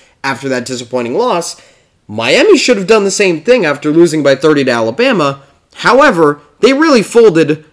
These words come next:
played barely better than they did last weekend against Alabama, to be quite honest. Just didn't play a good team, played App State, so it was still enough to be, uh, to get the win. But they, they just did not have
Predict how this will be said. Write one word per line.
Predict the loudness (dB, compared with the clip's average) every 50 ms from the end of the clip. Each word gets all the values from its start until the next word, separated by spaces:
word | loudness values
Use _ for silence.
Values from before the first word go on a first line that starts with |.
| _ _
played | -2 2 2 2 2 2
barely | 2 4 4 4 4 2 0
better | 0 0 0 2 2 4 4
than | 4 4 4
they | 2 2
did | 2 2 0 0 2
last | 2 2 2 0 0 -2 -4
weekend | -2 -2 -2 0 0 0 -2 0
against | -2 -2 -4 -4 -4
Alabama, | -4 -4 -2 -2 -2 -2 -2 -2
to | -2 -2
be | -4 -6
quite | -4 -4 -4 -4 -4
honest. | -4 -4 -4 -6 -8 -10 -12 -16 -20 _ _ _ _ _ -2
Just | -2 0 0 -2 -6 _ _
didn't | -2 0 2 0 0 -2
play | -2 0 2 2 2
a |
good | 2 2 0 0 0
team, | -2 -2 0 0 0 -2
played | -2 -2 -2 -2 -2
App | -2 -4 -6
State, | -6 -2 0 0 0 0 -2 -4 -10 _ _ _ _
so | -8 -2 0 2 2 2
it |
was | 0 -2 -4
still | -2 0 0 0 0
enough | 0 0 0 -2 -2 -4 -6
to | -8 -6
be, | -4 -2 0 0 0
uh, | -2 -2 -4 -6 -8
to | -8 -10 -8
get | -6 -6 -6 -6
the | -8 -8
win. | -4 -4 -4 -2 -4 -6 -8 -12 -16 _ _ _ _
But | -4 -2 -2 -4 -6 -12 _ _ _ _ _ _ _ _ _ _ _ _ _ _ _ _ _ _ _ _ _ _ _ _ _ _ _
they, | -6 -2 0 0 0 0
they | 0 0 0 0
just | 0 -2 -6 -4 -2
did | 0 0
not | 0 0 0 -2 -2 -4 -6 -12
have | -14 -10 -8 -6 -6 -4 -6 -6 -8 -10 -14 -18